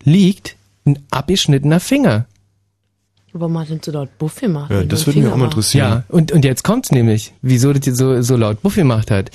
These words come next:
Speaker 1: Die, die,
Speaker 3: Oh,
Speaker 1: die
Speaker 3: bitte lass mich
Speaker 1: Auflösung
Speaker 3: ganz, ganz kurz raten.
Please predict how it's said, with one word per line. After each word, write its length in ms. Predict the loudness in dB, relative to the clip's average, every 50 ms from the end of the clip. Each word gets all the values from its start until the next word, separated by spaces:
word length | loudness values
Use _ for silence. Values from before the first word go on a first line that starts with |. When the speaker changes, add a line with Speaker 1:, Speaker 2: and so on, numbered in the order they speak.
| -20 -20 -20 -20 -20 _ _ -2
Speaker 1:
Die, 120 | -2 -2
die, 160 | 0 0 0 2
Speaker 3:
Oh, 240 | 2 2 2 2 2
Speaker 1:
die 60 | 2
Speaker 3:
bitte 140 | 2 2 4
lass 20 | 4
mich 60 | 4 4 4
Speaker 1:
Auflösung 120 | 4 4
Speaker 3:
ganz, 180 | 2 2 2 0
ganz 180 | 0 -2 -2 0
kurz 180 | -2 -2 -2
raten. 440 | -2 -4 -4 -4 -4 -4 -4 -4 -6